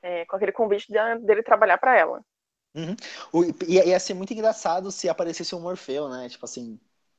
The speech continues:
Speaker 2: ia
Speaker 1: <laughs> Né?
Speaker 2: ser muito
Speaker 1: Seria
Speaker 2: engraçado,
Speaker 1: interessante.
Speaker 2: tipo, "What you define real?"
Speaker 1: Pílula
Speaker 2: Neo.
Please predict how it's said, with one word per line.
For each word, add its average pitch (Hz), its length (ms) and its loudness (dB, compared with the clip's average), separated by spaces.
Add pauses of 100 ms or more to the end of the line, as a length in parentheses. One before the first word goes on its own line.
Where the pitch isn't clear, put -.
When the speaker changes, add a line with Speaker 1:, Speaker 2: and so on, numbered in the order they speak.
(380)
Speaker 2:
ia 247 80 -2
Speaker 1:
<laughs> 214 40 6
Né? 208 40 6
Speaker 2:
ser 247 100 2
muito 285 120 -4
Speaker 1:
Seria - 60 -2
Speaker 2:
engraçado, 135 480 4
Speaker 1:
interessante. - 120 -10
Speaker 2:
tipo, 117 280 -14 (1300)
"What 156 220 8
you 160 80 2
define 143 440 0
real?" 127 280 -2
Speaker 1:
Pílula 262 340 8
Speaker 2:
Neo. 226 220 8